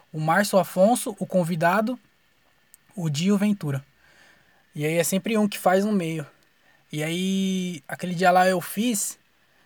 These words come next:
é, e aí eu, eu fiz por causa da Tico, porque a Tico tava produzindo. E, e o que me aju-, o que me ajudou também é o, foi o canal, porque quando eu cheguei lá, eu não conhecia os cara pre-, pessoalmente.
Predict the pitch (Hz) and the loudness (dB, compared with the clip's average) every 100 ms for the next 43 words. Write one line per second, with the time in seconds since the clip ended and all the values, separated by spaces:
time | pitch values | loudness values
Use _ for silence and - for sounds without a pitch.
0 | _ _ _ - 139 151 151 147 143 - | _ _ _ -18 -14 -12 -10 -10 -12 -12
1 | 156 170 190 170 175 165 214 202 208 190 | -6 0 0 0 -2 -2 -2 0 2 4
2 | 190 - - 196 - - _ _ _ _ | 2 0 -2 -2 -4 -20 _ _ _ _
3 | _ _ - 151 165 202 - 180 170 170 | _ _ -14 -8 -4 -4 -2 -2 -2 -6
4 | 156 139 156 233 254 _ _ _ _ - | -4 -4 -2 -2 -4 _ _ _ _ -10
5 | 175 180 175 160 175 165 202 208 208 170 | -6 -6 -6 -6 -8 0 4 4 4 -2
6 | 170 233 208 202 208 196 202 247 190 - | -2 0 2 2 2 2 2 4 4 4
7 | 208 208 240 220 202 202 165 - 202 202 | 2 4 4 4 4 4 -2 0 2 4
8 | - 202 185 170 214 196 185 208 208 - | 4 4 6 6 4 4 4 4 4 2
9 | 214 196 - 175 175 175 175 160 180 - | 2 2 0 0 0 0 -4 -2 -4 2
10 | 190 180 160 143 | 2 2 0 -4